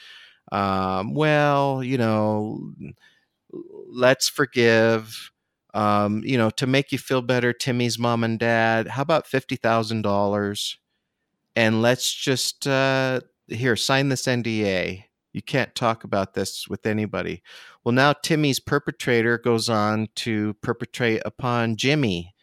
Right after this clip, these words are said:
and Bobby and Sue and, you know, this guy continues because that's not the way to stop pedophilia, folks. Hiding it does not help.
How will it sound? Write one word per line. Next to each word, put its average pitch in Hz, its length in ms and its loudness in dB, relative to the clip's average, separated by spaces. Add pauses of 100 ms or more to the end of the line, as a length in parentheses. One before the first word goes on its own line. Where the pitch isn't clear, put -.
(300)
and 110 200 -2
Bobby 127 640 2 (540)
and 110 240 0
Sue 101 760 0 (460)
and, 110 480 0
you 131 200 0
know, 113 400 2
this 113 400 0
guy 123 320 4
continues 117 880 0
because 113 540 -2
that's 131 420 2
not 123 320 0
the 110 80 -2
way 123 240 0
to - 160 -10
stop - 520 0
pedophilia, 104 760 -2
folks. - 640 -4
Hiding 139 460 0
it 101 260 -2
does 110 220 -4
not 117 260 -2
help. 156 440 -8